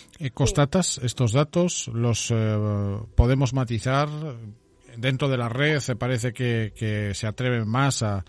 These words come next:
Speaker 1: a atacar lo
Speaker 2: A ver.
Speaker 1: desconocido, a ir a por, a por la,
Speaker 2: Sí.
Speaker 1: a por, a por el campo, a por el escenario de la diversidad. Eh, ¿cómo valoras? Eh, porque además el Islam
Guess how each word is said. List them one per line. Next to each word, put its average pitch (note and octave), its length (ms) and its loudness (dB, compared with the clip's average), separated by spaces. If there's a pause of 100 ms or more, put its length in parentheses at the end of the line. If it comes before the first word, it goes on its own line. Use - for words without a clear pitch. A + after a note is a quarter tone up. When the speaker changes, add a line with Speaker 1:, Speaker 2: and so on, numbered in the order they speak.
(240)
Speaker 1:
a G#2+ 80 -4
atacar B2 360 -2
lo B2 60 0
Speaker 2:
A A#2+ 40 2
ver. A#2 80 2
Speaker 1:
desconocido, C3+ 760 2
a A#2 100 2
ir B2 120 0
a A#2 60 0
por, A2+ 300 -4 (420)
a A#2 120 -2
por A2 220 -2
la, G#2+ 200 0
Speaker 2:
Sí. G2+ 360 -2
Speaker 1:
a A#2 120 -2
por, A#2 300 -2
a B2 120 -4
por A#2+ 160 0
el A2+ 100 -2
campo, D#3 260 2
a A#2 60 2
por A2+ 160 -2
el A2+ 60 0
escenario B2 440 2
de A#2 100 4
la A2 100 4
diversidad. A2 640 2 (200)
Eh, G#2+ 260 0
¿cómo B2+ 200 2
valoras? C3+ 560 2
Eh, F#2+ 540 -6
porque A#2 320 0
además A#2+ 580 0
el A#2+ 200 0
Islam C3+ 580 0